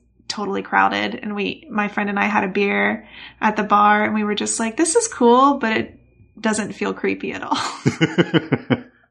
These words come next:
Speaker 2: You wanted to be creeped out a little more.
Speaker 1: A little bit.
Speaker 2: This is kind of the quintessential Crazy Jack performance. What do you think of Nicholson in, in this movie?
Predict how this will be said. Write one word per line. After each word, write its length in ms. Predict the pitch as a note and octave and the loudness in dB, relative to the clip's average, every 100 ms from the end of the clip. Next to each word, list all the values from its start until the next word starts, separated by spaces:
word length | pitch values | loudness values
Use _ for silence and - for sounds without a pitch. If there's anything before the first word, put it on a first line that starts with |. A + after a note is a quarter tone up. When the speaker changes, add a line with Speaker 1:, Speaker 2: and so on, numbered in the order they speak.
| _ _ _ - - - - | _ _ _ -14 -14 -10 -6
Speaker 2:
You 100 | G3+ | -2
wanted 220 | F#3 F3+ | 0 0
to 80 | D#3+ | 0
be 80 | D3+ | 0
creeped 280 | E3 D#3 E3+ | 0 -2 0
out 160 | D#3 | 0
a 40 | A#2 | 0
little 160 | F#2+ | 0
more. 300 | E2+ D#2 D#2 | -2 -4 -4
Speaker 1:
A 60 | F4 | -4
little 240 | C4+ E2+ | -4 -6
bit. 320 | F2 - - _ - _ - - - - - _ | -6 -8 -10 _ -20 _ -20 -20 -20 -20 -20 _
Speaker 2:
This 220 | C#3+ A3 A#3+ | -2 0 2
is 100 | - | 2
kind 160 | F#3+ | 4
of 60 | D#3+ | 2
the 60 | |
quintessential 680 | D3 D3+ D3+ D3 D3+ D3 C3+ | 2 2 2 2 0 2 0
Crazy 420 | A#2+ C3 C3+ B2 | 2 2 2 2
Jack 400 | A2 B2+ C#3 - | 2 2 2 -2
performance. 600 | - G2+ G2 F#2 F#2 G2 | -2 -2 2 2 0 0
What 100 | A2 | 2
do 40 | A2 | 2
you 60 | |
think 160 | A2+ G2+ | 2 0
of 80 | G2 | 0
Nicholson 460 | G#2 G#2+ F2+ G2 | 0 -2 0 0
in, 240 | F2 F2 E2+ | 0 -2 -4
in 120 | F2+ | -4
this 200 | F2 D#2+ | -2 -2
movie? 420 | F#2 F#2 D#2+ E2 | 0 2 2 -2